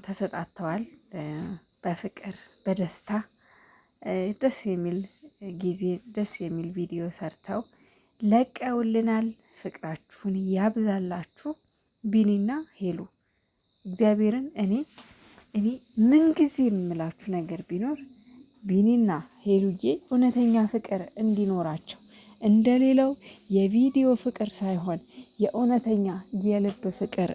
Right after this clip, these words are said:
እንዲኖራቸው ምኞቴ ነው። ሁላችሁም በቅርቡ እውነ-፣ የእውነተኛ ፍቅ-፣ ልክ እንደ አብርሽና እንደ ሩታ የእውነት ፍቅረኛሞች ሆነው ማየት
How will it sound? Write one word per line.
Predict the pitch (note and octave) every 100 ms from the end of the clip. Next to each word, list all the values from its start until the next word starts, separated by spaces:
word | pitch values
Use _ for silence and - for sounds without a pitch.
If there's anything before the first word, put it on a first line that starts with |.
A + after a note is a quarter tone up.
| -
እንዲኖራቸው | A3+ G#3 F#3 F3+ F3 E3+ D#3+ - G3 F#3+
ምኞቴ | G3+ A3 A#3 A3 A#3 A3
ነው። | A3+ - - - _ _
ሁላችሁም | D4+ C#4 A3 - - B3+ - _ - -
በቅርቡ | G3+ G#3 G3+ - G#3 A#3+ C#4+ - - _ _
እውነ-፣ | A3 A#3 A#3+
የእውነተኛ | C4 B3 A#3+ A3 G3+ G3
ፍቅ-፣ | A3+ -
ልክ | B3+ -
እንደ | A#3 G#3+
አብርሽና | G3+ G3+ F#3+ G#3 F#3+
እንደ | F#3 F3 F3
ሩታ | F3 - F3 - - -
የእውነት | G#3+ A3+ A#3 A#3
ፍቅረኛሞች | - G#3+ A3+ G#3 G3 F#3 F3+ F3+
ሆነው | - - G#3 F#3+
ማየት | F#3 F#3 A3+